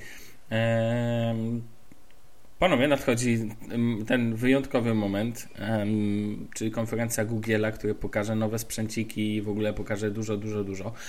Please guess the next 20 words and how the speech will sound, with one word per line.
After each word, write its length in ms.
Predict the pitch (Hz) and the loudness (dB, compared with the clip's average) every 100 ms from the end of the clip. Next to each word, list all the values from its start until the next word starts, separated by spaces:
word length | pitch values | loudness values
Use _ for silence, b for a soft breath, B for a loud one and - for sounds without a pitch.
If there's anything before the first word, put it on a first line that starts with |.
| B - | B -6
W 40 | |
zeszłym 220 | 127 139 | 0 2
tygodniu 280 | 131 143 139 | 4 4 6
rozmawialiśmy 480 | 139 135 127 131 131 | 4 4 2 4 4
tak 120 | 120 | 4
wstępnie 400 | - 170 - 117 | 4 2 4 2
o 60 | 104 | 2
tym. 240 | 107 131 B B B B - | 2 0 B B B B -2
Chciałbym 320 | 117 127 127 | 2 2 2
dzisiaj 240 | 120 127 | 4 4
szerzej 300 | 113 127 127 | 6 4 2
troszeczkę 540 | 113 117 120 113 120 110 | 0 0 0 0 2 4
ten, 300 | 110 113 143 | 4 2 -2
e, 180 | 107 110 | -2 2
ja 120 | 117 | 4
wiem, 220 | 135 143 120 | 6 4 4
że 140 | 123 | 2
oczywiście 800 | 113 117 117 113 - 117 110 107 | 2 0 0 0 2 6 6 4
będziemy 400 | 107 104 113 113 | 0 0 0 0
mieli, 680 | 113 110 107 107 104 107 107 | 2 2 2 2 2 2 0